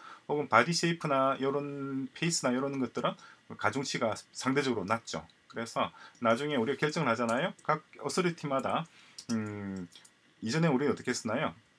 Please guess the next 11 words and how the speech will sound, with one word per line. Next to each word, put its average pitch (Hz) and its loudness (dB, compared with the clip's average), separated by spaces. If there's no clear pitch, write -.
Each 185 -4
authority, 107 -6
authority 107 -8
can, 202 -2
어, 107 -6
set 160 -4
the 117 2
number, 127 2
number 117 -2
of, 104 -2
어, 95 -8